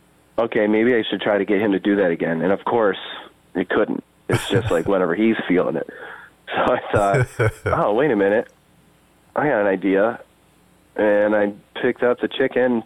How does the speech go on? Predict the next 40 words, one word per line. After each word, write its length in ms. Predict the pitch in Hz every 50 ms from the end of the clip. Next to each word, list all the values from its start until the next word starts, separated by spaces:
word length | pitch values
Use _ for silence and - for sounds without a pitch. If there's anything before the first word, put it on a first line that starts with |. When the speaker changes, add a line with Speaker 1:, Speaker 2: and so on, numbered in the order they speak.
| -
Speaker 1:
threw 200 | 127 127 123 123
it 40 | 120
in 60 | 113
the 80 | 104 104
hi-hat, 560 | - 120 123 131 131 120 95 95 98 101 - - - - - - _ _ _ _ _ _
and 140 | - 101 98
I 200 | 95 90 87 - - - - _ _
pushed 240 | - 127 123 - -
it 80 | 113 -
down 220 | 117 110 107 101 101
once, 240 | 107 110 110 104 -
and 80 | 101
it 40 | 98
went 200 | 98 92 - -
"bok," 260 | - 139 143 147 - - _ - - _ -
and 80 | 107
I'm 120 | 110 104 104
like, 180 | 104 104 -
"This 160 | - 127 120 - 110
is 80 | 101
perfect." 500 | - - 110 104 - - 104 101 - - - - - - - - - - -
I 220 | 92 104 104 98 - - - -
Speaker 2:
<laughs> 140 | - - -
Speaker 1:
rigged 360 | 127 120 120 120 117 117 120
up 120 | 120 123
my 360 | 95 113 110 107 110 110 110 110
iPhone 340 | - - 107 104 104 104 107
between, 540 | 107 - - - 113 107 101 101 101 98 98
like, 200 | 98 98 - 104
a 180 | 101 101 98 - _ - - _ _ - - - _ _
roll 280 | 107 113 117 113 113 110
of 60 | 104 -
duct 220 | 113 107 - -
tape 300 | - 107 101 98 95 -
or 180 | 95 95 92 92 - -
something, 440 | 104 101 98 - 101 101 98 101 101
'cause 160 | - 101 95
that's 180 | 107 104 101 -
how 160 | 110 107 104
I 100 | 104